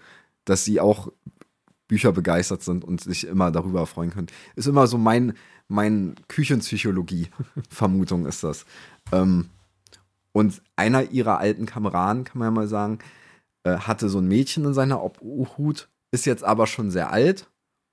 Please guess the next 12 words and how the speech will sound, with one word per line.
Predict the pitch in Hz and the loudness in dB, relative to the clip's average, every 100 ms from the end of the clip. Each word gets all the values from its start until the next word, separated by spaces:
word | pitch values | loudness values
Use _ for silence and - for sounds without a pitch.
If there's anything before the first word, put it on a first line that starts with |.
| _ _ | _ _
und | 117 117 - _ - _ - - | -2 -2 -4 _ -20 _ -20 -20
bittet | 104 113 123 123 | -10 -6 -6 -2
den | 104 | -2
Frieren | 98 - 113 120 | -2 2 4 4
quasi, | - 101 101 104 | 2 4 4 4
das | 98 101 | 0 -2
an | - 101 95 | -2 -2 0
seiner | 87 92 95 | 0 0 0
Stelle | - - 87 92 | -4 -2 0 0
zu | - 87 | -2 -4
machen. | 76 - 80 - _ _ _ - _ _ _ _ _ | -4 -6 -10 -12 _ _ _ -20 _ _ _ _ _
Und | 95 101 | -2 -2